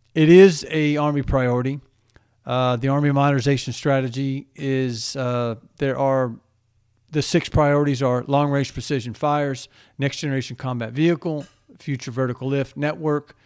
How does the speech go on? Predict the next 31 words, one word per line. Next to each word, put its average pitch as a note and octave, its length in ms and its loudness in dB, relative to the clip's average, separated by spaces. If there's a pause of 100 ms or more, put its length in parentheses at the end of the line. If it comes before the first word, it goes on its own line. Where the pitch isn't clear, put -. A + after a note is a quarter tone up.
(480)
air E3 160 2
and E3 80 0
missile E3+ 240 0
defense, D3+ 340 -4
and B2+ 180 -4
soldier C#3 360 -2
lethality. A2+ 580 -2
Those C3+ 240 0
are C3+ 60 -6
the A#2+ 80 -4
six - 240 -6
priorities. G#2 640 -6 (600)
And A#2 280 -4
there's - 360 -6 (120)
cross-functional C#3 580 -2
teams E3 360 0
that C3+ 120 0
are B2 60 -4
assigned C#3+ 340 -2
to G#2+ 60 -6
those. G2+ 200 -10
We, A#2+ 200 -8
we C3+ 160 -4
go C3 160 2
over B2 160 -2
this B2 200 -6
every A#2+ 200 -4
once B2+ 260 -6
in D3 60 -8
a C3+ 40 -4
while. C3+ 280 -2